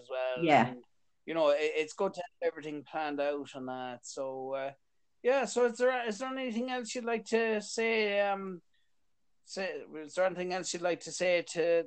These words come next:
Speaker 1: to the people out there and that? And, uh, you know, it, it is a good cause, and, you know, don't be afraid to throw in a few,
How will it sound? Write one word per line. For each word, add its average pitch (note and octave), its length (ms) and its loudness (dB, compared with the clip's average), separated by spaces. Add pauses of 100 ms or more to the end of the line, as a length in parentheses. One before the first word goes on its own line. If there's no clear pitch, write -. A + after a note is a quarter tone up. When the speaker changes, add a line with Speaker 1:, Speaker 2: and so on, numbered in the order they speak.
Speaker 1:
to D#3+ 100 -12
the D#3 120 -10
people E3 300 -4
out D#3 160 0
there D#3 420 4
and D3+ 120 -2
that? D#3 260 -2 (100)
And, C#3+ 240 -2
uh, C#3+ 200 2 (520)
you F#3 80 -2
know, F#3+ 200 6
it, F#3 260 2
it G3 220 0
is G3+ 200 2
a E3+ 40 -8
good F#3 200 -2
cause, D#3+ 520 2
and, D3+ 280 -4
you D3 140 -8
know, E3 140 -2
don't E3 240 0
be D#3+ 120 0
afraid D#3+ 420 4
to D3 300 0 (180)
throw D#3+ 200 0
in D3+ 120 -2
a C#3+ 60 -8
few, C#3+ 440 -6